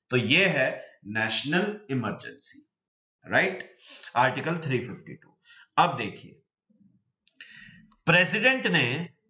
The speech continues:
proclaim किया national emergency, मान लीजिए अब प्रेसिडेंट ने प्रोक्लेम कर दिया, ये है डे वन। अब इस डे वन से लेके डे थर्टी तक national emergency रहेगी।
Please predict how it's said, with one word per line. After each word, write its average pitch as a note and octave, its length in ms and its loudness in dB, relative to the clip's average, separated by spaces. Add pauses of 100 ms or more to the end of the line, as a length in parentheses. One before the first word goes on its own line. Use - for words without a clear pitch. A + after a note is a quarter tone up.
(300)
proclaim E3+ 600 4
किया G3+ 420 0 (160)
national D#3+ 500 2
emergency, F3 680 -2 (320)
मान C#3+ 220 4
लीजिए - 380 -6 (420)
अब D3 100 6
प्रेसिडेंट F#3 520 4
ने B3 80 4
प्रोक्लेम G3+ 500 2
कर G#3 200 0
दिया, A3 540 -4
ये C#3 160 4
है D#3+ 260 4
डे C#3 140 4
वन। G2 400 -6 (720)
अब F#3+ 160 4
इस C#3 240 -2
डे B3+ 220 6
वन A#3+ 260 2
से A3+ 200 4
लेके F3 520 2
डे G#3 380 4
थर्टी - 520 0 (380)
तक F#3 180 4
national E3 420 2
emergency A#2 520 -2
रहेगी। - 320 -8